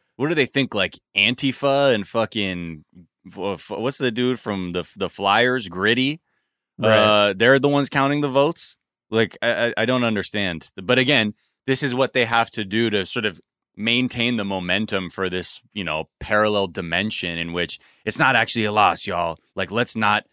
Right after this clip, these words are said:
Speaker 1: accept what reality is. But I think what we've seen is his supporters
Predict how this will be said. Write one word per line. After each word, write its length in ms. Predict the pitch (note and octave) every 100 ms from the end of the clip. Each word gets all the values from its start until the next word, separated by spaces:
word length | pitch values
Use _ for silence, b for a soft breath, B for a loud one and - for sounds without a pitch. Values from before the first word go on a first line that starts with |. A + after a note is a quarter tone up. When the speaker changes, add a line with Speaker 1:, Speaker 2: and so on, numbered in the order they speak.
| _ _ _
Speaker 1:
accept 560 | G2+ - A#2 G2 - -
what 160 | - G#2+ E2+
reality 460 | F#2 A2 F#2+ E2+
is. 80 | F2
But 220 | D#2+ A#2+ - _ _ _ _ _
I 100 | B2
think 220 | C3 G3
what 140 | C#3+ C3+
we've 200 | B2 A2
seen 280 | C3+ F#3 F3
is 140 | A#2
his 240 | B2 B2 - _ _
supporters 680 | - B2 C#3+ F3 D#3 D3 A#2+